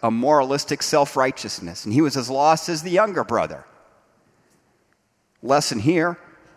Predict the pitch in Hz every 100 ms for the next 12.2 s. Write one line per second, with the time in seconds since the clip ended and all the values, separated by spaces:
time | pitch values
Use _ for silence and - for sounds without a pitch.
0 | _ _ _ _ _ _ _ _ _ -
1 | 156 175 131 113 - 180 226 - 120 110
2 | 101 - 113 101 120 110 - 127 151 101
3 | 107 - - 120 - 120 - 160 160 139
4 | 113 - 143 165 156 147 151 220 175 87
5 | - - _ _ _ _ _ _ _ _
6 | _ _ _ _ _ _ _ _ _ _
7 | _ _ _ _ _ _ _ 143 196 -
8 | 214 180 156 202 247 - - 80 69 -
9 | - - _ _ _ 135 131 - 123 147
10 | 190 165 - 143 135 - 117 107 85 76
11 | - _ _ - 143 131 127 113 151 156
12 | 107 101